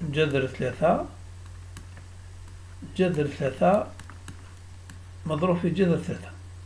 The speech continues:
ولهنا، لهنا من طراز، راكم تشوفوا،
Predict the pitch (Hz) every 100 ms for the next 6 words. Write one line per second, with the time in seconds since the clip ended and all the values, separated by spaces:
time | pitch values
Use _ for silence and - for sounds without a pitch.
0 | - - - 175 196 170 165 202 285 302
1 | - - - - - - - - - 156
2 | 175 202 220 190 175 202 175 175 170 208
3 | 226 - - - - - - - - -
4 | - - - - - - - - - -
5 | 175 - - - 208